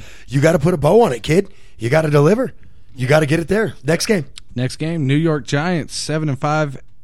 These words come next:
Speaker 2: and one, versus the Washington
Speaker 1: As soon as you bitched
Speaker 2: Commandos.
Speaker 1: about a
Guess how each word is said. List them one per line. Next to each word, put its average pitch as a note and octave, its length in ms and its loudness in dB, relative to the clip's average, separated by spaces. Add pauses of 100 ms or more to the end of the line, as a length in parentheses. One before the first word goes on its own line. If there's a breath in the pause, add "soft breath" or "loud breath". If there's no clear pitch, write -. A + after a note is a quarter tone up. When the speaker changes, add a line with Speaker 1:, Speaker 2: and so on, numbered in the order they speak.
Speaker 2:
and G#2 180 -4
one, B2 400 -2 (540 soft breath)
versus A#2 760 -2 (460)
the F#2+ 100 -8
Washington C3 440 -4
Speaker 1:
As A2 60 -2
soon G#2 160 -2
as - 0 -
you - 20 -2
bitched F#3+ 240 -2 (220)
Speaker 2:
Commandos. G2+ 240 -4
Speaker 1:
about D#2+ 100 -10
a D#2+ 40 -14